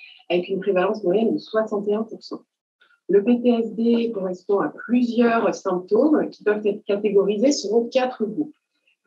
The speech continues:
que sont l'hyperréactivité, à savoir le fait d'être en hypervigilance anxieuse, avoir des troubles du sommeil et de la concentration. La deuxième catégorie, c'est ce qu'on appelle la dissociation,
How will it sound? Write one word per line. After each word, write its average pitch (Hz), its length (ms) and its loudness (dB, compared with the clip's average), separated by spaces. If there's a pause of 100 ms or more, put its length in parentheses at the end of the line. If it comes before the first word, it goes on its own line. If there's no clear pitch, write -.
que 196 100 4
sont 185 320 -2
l'hyperréactivité, 220 1200 0 (340)
à 185 140 -4
savoir 202 320 2
le 190 140 2
fait 196 180 2
d'être 185 280 -2
en 175 160 2
hypervigilance 208 800 2
anxieuse, 196 720 -2 (400)
avoir 180 240 0
des 180 100 2
troubles 214 300 0
du 180 100 -4
sommeil 202 380 2
et 208 40 4
de 190 40 0
la 190 120 0
concentration. 180 640 -8 (960)
La 214 100 -2
deuxième 202 380 4
catégorie, 185 680 0 (300)
c'est 202 160 -2
ce - 80 -10
qu'on 185 120 -2
appelle 190 260 0
la 170 100 0
dissociation, 226 920 -2